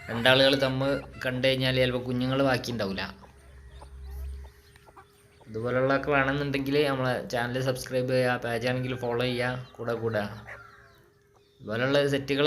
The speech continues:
ഇങ്ങനെ എന്നും അവിടെ ഇരുന്ന് വിരിച്ചിറക്കുന്നുണ്ട്. അപ്പോൾ മൊത്തത്തിലുള്ള വീഡിയോ ഒക്കെ വരും, കുറച്ചും കൂടി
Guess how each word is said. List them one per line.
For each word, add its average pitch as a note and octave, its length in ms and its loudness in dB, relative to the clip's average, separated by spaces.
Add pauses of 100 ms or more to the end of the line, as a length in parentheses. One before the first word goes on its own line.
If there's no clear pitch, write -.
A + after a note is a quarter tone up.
ഇങ്ങനെ D3+ 280 2
എന്നും C#3+ 220 2
അവിടെ C#3 220 6
ഇരുന്ന് C#3 260 -2 (400)
വിരിച്ചിറക്കുന്നുണ്ട്. B2+ 840 -2 (720)
അപ്പോൾ A2+ 200 -6
മൊത്തത്തിലുള്ള B2 520 4 (100)
വീഡിയോ C#3+ 220 4
ഒക്കെ D3+ 180 0
വരും, C3+ 200 2 (280)
കുറച്ചും B2 300 -6
കൂടി C#3 120 -2